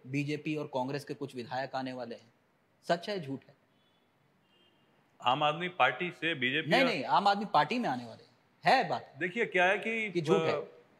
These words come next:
Speaker 2: इसमें तो कोई डाउट नहीं है कि पार्टी अच्छे चेहरों को देख रही है। पार्टी कोशिश कर रही है कि एक, अगर कोई अच्छा motivated youth आता है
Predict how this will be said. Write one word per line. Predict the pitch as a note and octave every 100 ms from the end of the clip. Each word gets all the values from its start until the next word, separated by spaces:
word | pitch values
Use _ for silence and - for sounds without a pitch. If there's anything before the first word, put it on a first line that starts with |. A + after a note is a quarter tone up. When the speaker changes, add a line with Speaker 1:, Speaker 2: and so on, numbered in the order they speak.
| _ _ -
Speaker 2:
इसमें | C#3 F#3 G3
तो | G3+
कोई | D#3+ F3+
डाउट | F3+ F#3 F3+
नहीं | F#3
है | G3+
कि | G3+
पार्टी | C#3 B2+ A#2+ G#3 G#3 -
अच्छे | A#2+ F3
चेहरों | D3 C#3 D3+
को | D3+
देख | A#2 G#2
रही | A#2
है। | C#3+ G3 - _ _ _ _ A2+
पार्टी | A#2+ E3+
कोशिश | F#3 D3 D3+ D#3
कर | C#3
रही | C3 D#3+
है | F3+
कि | F#3 F#3+ F#3 - C#3+
एक, | E3 - - - -
अगर | C3 E3
कोई | - E3 E3
अच्छा | - E3+ D#3
motivated | C3 C#3+ D3 D3 D3 A2
youth | D3+
आता | B2 G#2+ G#2+
है | D#3+